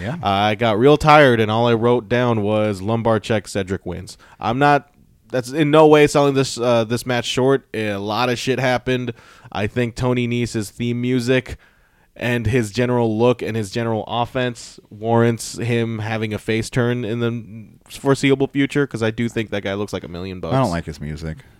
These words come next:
Speaker 2: I
Speaker 1: But
Speaker 2: kinda like his music.
Speaker 1: But that's just
Speaker 2: Whatever. You don't like Deanna Purrazzo's music, so
Speaker 1: Yeah.
Speaker 2: what, what type of taste do you have,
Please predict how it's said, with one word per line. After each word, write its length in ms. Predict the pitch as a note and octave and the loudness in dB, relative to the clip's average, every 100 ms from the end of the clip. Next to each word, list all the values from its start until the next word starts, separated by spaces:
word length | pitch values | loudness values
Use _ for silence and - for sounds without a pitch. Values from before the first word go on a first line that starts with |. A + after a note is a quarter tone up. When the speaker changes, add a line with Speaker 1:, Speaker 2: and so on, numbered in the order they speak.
| _ - | _ -16
Speaker 2:
I 60 | G2 | -6
Speaker 1:
But 160 | G2+ | -6
Speaker 2:
kinda 60 | - - | -6 -10
like 120 | B1 | -20
his 100 | F2+ | -18
music. 340 | B1+ E2 D#2+ - | -16 -16 -16 -10
Speaker 1:
But 280 | - G#1 - - | -10 -8 -12 -16
that's 200 | C#2 - | -16 -16
just 120 | - G#2 | -8 -2
Speaker 2:
Whatever. 260 | A2 F2+ | -2 -2
You 80 | F#2+ | -4
don't 120 | A2+ | -4
like 120 | G#2+ | -4
Deanna 200 | A2 G#2 F#2 | -4 -6 -4
Purrazzo's 400 | F2+ F#2 F2+ E2 | -6 -6 -8 -12
music, 280 | F2+ F2+ | -12 -12
so 280 | - F2+ F2+ | -12 -10 -8
Speaker 1:
Yeah. 200 | F2+ F#2 D#2 | -6 -4 -4
Speaker 2:
what, 20 | A#2 | -4
what 280 | G#2+ G2+ | -6 -6
type 200 | - A2 | -4 -4
of 100 | G#2+ | -4
taste 280 | - G2 - | -8 -10 -10
do 80 | F2 | -14
you 80 | F#2 | -14
have, 300 | F#2+ G#2+ | -14 -18